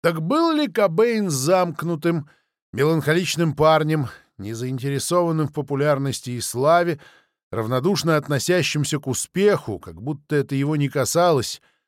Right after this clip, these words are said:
оставаясь панком до мозга костей даже после того, как его альбомы разошлись миллионными тиражами?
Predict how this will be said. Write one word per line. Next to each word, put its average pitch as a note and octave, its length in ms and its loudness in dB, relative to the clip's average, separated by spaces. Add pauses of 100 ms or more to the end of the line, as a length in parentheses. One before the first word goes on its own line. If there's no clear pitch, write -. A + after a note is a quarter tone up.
(200)
оставаясь C3 680 -4
панком D#3 560 2
до C3+ 120 2
мозга C#3 420 0
костей D3+ 680 0
даже C3 300 0
после C#3 340 -2
того, D#3 340 0
как F#3+ 200 -6
его D#3+ 300 0
альбомы D3 500 0
разошлись D#3+ 580 -4
миллионными B2 640 -4
тиражами? F3 720 -4